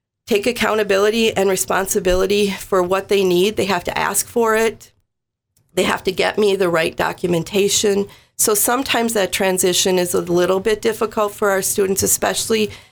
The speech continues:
if they have some, um, disabilities to start with. So, um, helping them get used to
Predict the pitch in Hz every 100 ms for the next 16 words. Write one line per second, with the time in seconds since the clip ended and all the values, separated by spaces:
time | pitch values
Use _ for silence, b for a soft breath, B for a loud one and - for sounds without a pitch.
0 | B 196 196 202 202 202 185 - - 190
1 | 190 - 185 180 180 180 _ _ _ -
2 | 190 202 240 208 196 190 190 180 - 180
3 | - - 190 - 175 175 180 - _ _
4 | _ _ - - 190 180 185 - - 190
5 | 185 185 240 233 233 240 226 220 214 -
6 | 196 202 202 - - 214 202 202